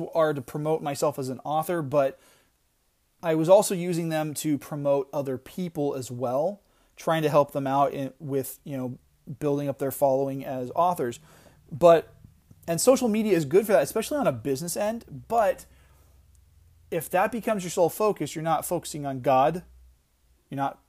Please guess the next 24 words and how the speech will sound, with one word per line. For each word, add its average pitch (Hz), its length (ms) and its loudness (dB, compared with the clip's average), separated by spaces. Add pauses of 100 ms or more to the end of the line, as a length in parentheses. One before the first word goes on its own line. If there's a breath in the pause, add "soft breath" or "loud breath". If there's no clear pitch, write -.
(120)
focusing 147 520 -4
on 165 140 -2
people, 135 320 -4
you're 131 100 -4
not 131 300 -8
focusing 143 400 -6
on 127 140 -8
serving 117 360 -8
the 117 60 -10
world. 123 400 -2 (1700)
All 131 80 -8
right? 147 180 -4 (280 soft breath)
And - 120 -2
it's, 165 300 -4
and 151 160 -4
it - 140 -10 (100)
makes 160 420 0
you 147 200 0
counterfeit - 800 -4 (240)
to - 120 -6
the 143 100 0
real 123 520 0 (140)
thing. - 440 -4 (1200 soft breath)
Uh, 143 480 4